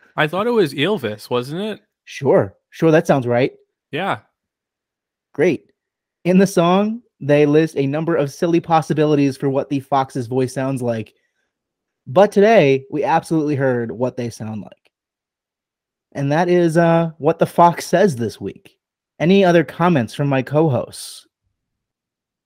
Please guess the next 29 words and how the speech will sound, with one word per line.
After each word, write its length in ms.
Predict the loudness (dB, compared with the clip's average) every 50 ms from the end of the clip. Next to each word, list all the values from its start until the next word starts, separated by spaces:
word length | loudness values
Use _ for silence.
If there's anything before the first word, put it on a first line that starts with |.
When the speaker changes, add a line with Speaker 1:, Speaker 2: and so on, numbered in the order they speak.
| _ _ _ _ _ _ _ _ _ _ _ _ -10
Speaker 1:
This 180 | -10 -8 -6
isn't 180 | -6 -6 -4 -4
about 240 | -4 -4 -4 -6 -6
their 120 | -12 -16
sound, 480 | -14 -10 -8 -8 -8 -6 -8 -10 -10 -8
but 140 | -10 -8 -8
a 140 | -10 -12
personal 420 | -12 -10 -6 -6 -6 -6 -6 -6 -6
experience 460 | -8 -8 -12 -12 -10 -10 -10 -8 -10
I've 100 | -12 -10
had 220 | -8 -6 -6 -6
with 140 | -6 -8 -10
a 60 | -10
fox. 500 | -8 -8 -8 -8 -8 -12 -16 -18 -20 -20 _
I've 140 | -10 -10 -8
had 200 | -6 -6 -6 -6
one 200 | -6 -6 -6 -6
in 60 | -6 -6
my 100 | -8 -10
backyard 640 | -8 -10 -10 -10 -10 -12 -12 -10 -8 -8 -10 -10
once. 460 | -14 -18 -18 -20 -20 -20 -20 -20 -20 _ _ _ _ _ _ _ _ _ _ -10
And 340 | -6 -6 -6 -6 -8 -10 -14 -18 _ _ _ _ _ _ _ _ _ _ _ _ _ -12
I 100 | -10 -6 0 4
Speaker 2:
Great 0 |
story, 0 |
Matt. 40 | 4 4 4 4
Speaker 1:
underestimated 500 | 0 0 0 -2 -2 -2 -6 -8 -8 -6
Speaker 2:
Great 240 | 0 2 2 2 0
story. 420 | -2 -6 -6 -4 -4 -6 -8 -12